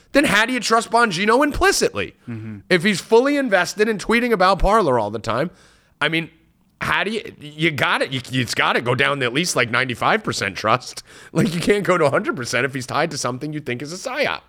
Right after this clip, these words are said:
Speaker 2: Yeah, and
Speaker 1: Or a honeypot.
Speaker 2: especially, like, with, like, a Dan Bongino, like, we talk about, like, visionaries and reactionaries. Like, the one thing that always bothered me about Bongino is he's a reactionary, and then he'll shout
Speaker 1: Yes.
Speaker 2: about, like, "Fake news, fake news," and then share the New York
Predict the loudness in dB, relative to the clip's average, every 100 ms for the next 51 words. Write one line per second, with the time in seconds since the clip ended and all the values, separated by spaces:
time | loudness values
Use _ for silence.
0 | _ _ _ -4 -2 0 0 2 2 2
1 | 0 0 0 -2 -2 -2 0 0 0 0
2 | 0 2 2 0 0 0 2 2 0 -2
3 | -4 -2 -2 0 0 2 0 -2 -4 -2
4 | -2 -2 -2 -4 -4 -2 -4 -4 -8 -6
5 | -6 -6 -6 -6 -6 -4 -4 -4 -6 -6
6 | -6 -4 -6 -6 -8 -6 -8 -8 -8 -8
7 | -8 -8 -10 -10 -8 -8 -8 -8 -8 -6
8 | -6 -10 -14 _ -6 -2 0 0 -2 2
9 | 2 2 4 2 2 -4 -2 0 0 -2
10 | -4 -4 -4 -4 -2 -6 -4 -4 -2 -2
11 | -2 -4 -4 -2 -2 -4 -4 -4 -4 -6